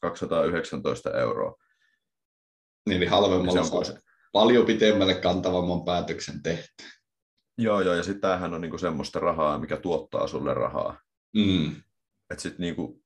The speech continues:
Speaker 2: Se auto
Speaker 1: se,
Speaker 2: vaan
Speaker 1: mitä
Speaker 2: pienee
Speaker 1: huomasin,
Speaker 2: helvetisti.
Speaker 1: huomasin, se, mitä huomasin eilen itse tekeväni, se, mitä on aikaisemmin miettinyt, on niinku silleen, että tosi niinku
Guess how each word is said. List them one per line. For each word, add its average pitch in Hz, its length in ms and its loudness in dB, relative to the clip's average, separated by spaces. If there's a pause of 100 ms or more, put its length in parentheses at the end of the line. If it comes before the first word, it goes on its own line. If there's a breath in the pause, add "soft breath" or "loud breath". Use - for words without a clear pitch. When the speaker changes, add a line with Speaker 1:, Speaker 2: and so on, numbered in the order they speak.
(140)
Speaker 2:
Se - 100 -4
auto 90 280 2
Speaker 1:
se, 87 60 -4
Speaker 2:
vaan 87 100 2
Speaker 1:
mitä 85 140 -2
Speaker 2:
pienee 95 180 2
Speaker 1:
huomasin, 92 300 2
Speaker 2:
helvetisti. - 380 -10
Speaker 1:
huomasin, 95 600 -2 (100)
se, - 140 -8
mitä 98 180 -2
huomasin 95 540 -4 (460)
eilen 92 300 -2
itse - 340 -6
tekeväni, 85 540 -4 (380)
se, - 80 -6
mitä 78 240 -2
on 71 60 -2
aikaisemmin 80 540 -2
miettinyt, 80 400 -6
on 78 80 -4
niinku 78 180 -6
silleen, 76 360 -4
että 65 340 -6 (420 soft breath)
tosi 90 220 -2
niinku 90 520 -4